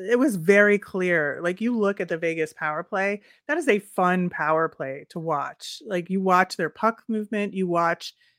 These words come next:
how they change their structure depending on where the open lanes are, and you can see why they've been successful and, and why they got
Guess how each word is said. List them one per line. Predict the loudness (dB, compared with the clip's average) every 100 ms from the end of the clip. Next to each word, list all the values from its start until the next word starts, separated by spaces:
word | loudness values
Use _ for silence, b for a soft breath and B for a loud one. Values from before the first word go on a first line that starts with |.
| _
how | -2 4 4
they | 4 0
change | -2 -6 -4 -2 -2 -2 -4 -6 -10 -4
their | 0 2 2 -2
structure | -2 0 0 0 0 2 0 -2 -8 _ _ _ -10
depending | -4 0 2 2
on | 2
where | 2 2
the | 2
open | 0 -2 -2 -4 -6 -10
lanes | -10 -8 -4
are, | 0 0
and | 0
you |
can | -2 -4
see | -4 -4 -2 -2
why | -2 -2
they've | 0 -2 -2
been | -2 -2
successful | -4 -6 -2 -2 0 -2 -2 -2 -4
and, | -6 -8 -6
and | -4 -4
why | 0 4 4
they | 2
got | 2 0 0